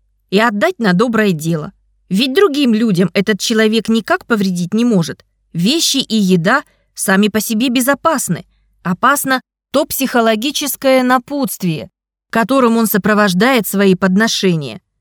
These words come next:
тот самый «переклад», как его называли в народе. Так что доля истины в народном веровании есть. И надо проявлять разумную осторожность в общении,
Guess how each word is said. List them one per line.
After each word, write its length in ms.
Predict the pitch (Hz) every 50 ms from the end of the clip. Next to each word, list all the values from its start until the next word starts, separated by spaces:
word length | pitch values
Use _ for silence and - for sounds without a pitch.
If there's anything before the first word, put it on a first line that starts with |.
| _ _ _
тот 180 | - 226 -
самый 420 | - - 254 262 269 262 254 247 _ _ _ _ _ _
«переклад», 580 | - 226 254 262 262 _ - 277 262 214 143 - _ _ _ _ _ _
как 180 | - 208 190 -
его 220 | 202 196 190 185
называли 400 | 185 180 190 220 214 214 185 185
в 80 | 185 190
народе. 460 | 208 208 196 175 160 139 139 143 - _ _ _ _ _ _ _ _ _ -
Так 180 | 269 285 269
что 220 | - - - 262 247
доля 360 | 202 214 277 294 277 247 - _ _
истины 540 | 247 294 330 - _ - 330 330 320 311 _ _ _ _ _
в 100 | 185 190
народном 560 | 208 220 220 220 240 277 240 262 285 269 254
веровании 720 | 220 190 220 220 220 233 214 226 226 214 202 190 180 175
есть. 400 | 151 156 143 120 - - _ - _ _ _ _ _ _
И 60 | 208
надо 300 | 233 302 339 262 294 247
проявлять 560 | - 247 269 262 262 247 277 294 294 269 -
разумную 640 | 220 226 220 190 202 277 277 277 262 254 247 240 -
осторожность 800 | - 214 208 - - 214 214 220 254 277 254 247 254 240 - 214
в 40 | 226
общении, 600 | 208 - - - 202 190 170 160 151 139 -